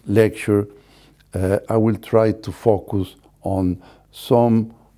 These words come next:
of these key areas, uh, I have already mentioned. It would be, of course, impossible,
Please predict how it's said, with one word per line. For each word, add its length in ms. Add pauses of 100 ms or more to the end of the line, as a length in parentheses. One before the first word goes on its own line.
of 260
these 400 (140)
key 340
areas, 840 (180)
uh, 340
I 60
have 240
already 400
mentioned. 560 (440)
It 280 (240)
would 260
be, 340 (380)
of 160
course, 320
impossible, 800